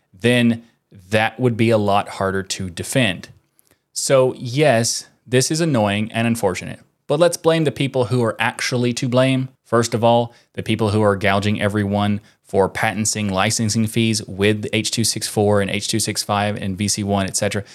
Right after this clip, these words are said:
Also, countries having software patents in the first place. Now, this particular issue is because the U S software patents,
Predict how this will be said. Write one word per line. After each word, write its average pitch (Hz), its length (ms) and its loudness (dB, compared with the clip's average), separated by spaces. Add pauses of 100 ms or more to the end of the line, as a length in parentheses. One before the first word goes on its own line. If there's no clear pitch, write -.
(320)
Also, 139 340 2
countries 131 460 -2
having 120 320 -2
software 117 320 -2
patents 113 340 -2
in 117 180 2
the 110 60 2
first 117 280 -2
place. 127 340 0 (520)
Now, 127 80 2
this 170 160 2
particular 117 640 0
issue 95 400 -4
is 98 160 -4
because 101 480 -2 (180)
the 101 140 -4
U 107 240 2
S 104 140 2
software 98 380 -2
patents, 92 480 -4